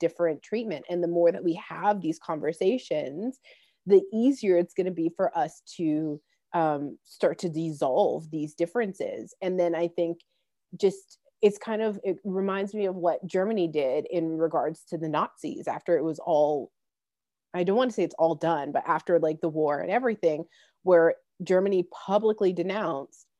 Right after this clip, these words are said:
Nazis, um, racism, all of these different things. If you were caught saying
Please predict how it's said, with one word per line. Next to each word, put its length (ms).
Nazis, 880
um, 440
racism, 720
all 180
of 80
these 140
different 320
things. 340
If 140
you 120
were 100
caught 340
saying 260